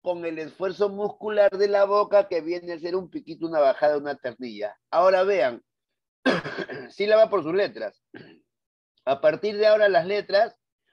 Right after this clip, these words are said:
ustedes van a denominarlo líteras. <clears throat> En la primera sílaba hay una letra, monolítera. En la segunda sílaba hay una letra, monolítera.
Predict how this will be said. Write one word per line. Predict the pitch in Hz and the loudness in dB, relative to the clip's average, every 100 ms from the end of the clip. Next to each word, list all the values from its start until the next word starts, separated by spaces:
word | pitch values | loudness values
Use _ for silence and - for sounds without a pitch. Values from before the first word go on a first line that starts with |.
| _ | _
ustedes | 139 139 180 175 | -12 -10 -8 -6
van | 170 175 | -6 -8
a | 180 | -8
denominarlo | 175 147 139 156 165 160 165 - | -8 -8 -8 -4 -4 -4 -8 -8
líteras. | 170 185 160 123 110 104 _ _ _ _ - | -6 -4 -4 -6 -6 -8 _ _ _ _ -6
<clears throat> | 202 196 131 - | -2 -2 -4 -4
En | 151 | -2
la | 143 | -2
primera | 151 202 226 220 | -2 0 0 0
sílaba | 233 214 185 196 190 | -2 0 2 2 0
hay | 180 | -2
una | 190 175 | -6 -6
letra, | 196 180 127 120 - | -6 -6 -6 -6 -8
monolítera. | 120 135 170 196 190 196 196 123 110 104 _ _ _ _ _ _ _ _ - | -14 -4 -2 -2 -4 -6 -10 -10 -8 -8 _ _ _ _ _ _ _ _ -10
En | 156 | -4
la | 151 | -4
segunda | 127 147 190 196 196 | -2 -4 -4 0 0
sílaba | 170 196 185 185 | -2 -6 -4 -6
hay | 185 | -8
una | 180 | -8
letra, | 180 196 156 131 - - | -6 -8 -6 -8 -8 -12
monolítera. | 139 147 165 180 185 180 180 185 139 117 110 104 | -14 -6 -2 -2 -2 -4 -6 -8 -8 -2 -2 -2